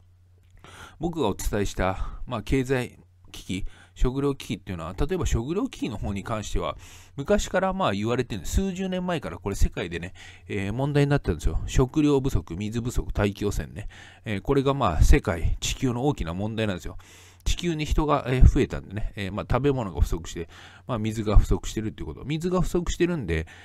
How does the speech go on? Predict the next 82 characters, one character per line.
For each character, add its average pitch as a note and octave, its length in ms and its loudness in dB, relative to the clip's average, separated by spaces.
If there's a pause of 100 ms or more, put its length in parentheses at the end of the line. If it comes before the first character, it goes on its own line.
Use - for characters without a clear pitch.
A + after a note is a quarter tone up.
(160)
え F#2 280 0
ー、 - 20 -10
ま A2+ 120 -6
あ - 20 -20
今 C#3 200 -2
回 E2+ 120 -2
は D2 100 2
そ G2+ 140 -4
ん G2 40 -6
な F#2 80 -4
に F2 80 -2
触 A2 120 2
れ G#2+ 100 0
な G#2 80 -2
い F2+ 80 -2
で - 60 -14
す - 60 -8
け E2 80 -8
ど、 F2 60 -12
中 C3+ 180 -4
国 F2 140 -4
が E2 160 -10
ね、 G2+ 180 -8
に-、 A2 200 -12
日 A2 80 -4
本 G#2+ 160 -4
に D#2+ 100 -10
来 - 100 -2
て、 D#2+ 200 4 (500)
ま G#2+ 100 -4
あ - 40 0
あ E2+ 40 -4
の、 D#2 320 -8
い A2 100 -4
ろ G2 100 -4
ん - 20 -8
な F#2 120 -2
水 - 360 0
源 G2 240 -4
を、 - 60 -16 (220)
ま - 400 -6
あ - 80 -18
開 G2 200 0
拓 F#2+ 220 -2
っ - 20 -4
て - 120 -8
い - 40 -4
う - 20 -8
か、 - 200 -6 (520)
ま G#2 80 0
あ F2 60 8
そ B2+ 100 4
う A2+ 60 4
い - 20 0
う - 20 0
の F#2+ 120 -6
し - 80 -8
て F#2 100 -2
る、 F2+ 200 -6
あ G2+ 100 -6
の、 F2 100 -8
買 G#2 160 0
い G2+ 80 4
漁 A#2+ 120 4
っ G2+ 40 2
て - 100 -10
る、 - 120 -10
そ - 120 0
う E3 40 4
い - 20 2
う - 20 -12
こ E3 120 -4
と G2+ 80 -6
に E2 60 -8
つ - 120 -10
な G2 100 -2
が F#2 80 -2
る F#2 120 -2
ん E2 40 -10
で - 80 -12
す - 80 -12
よ。 F#2 140 -6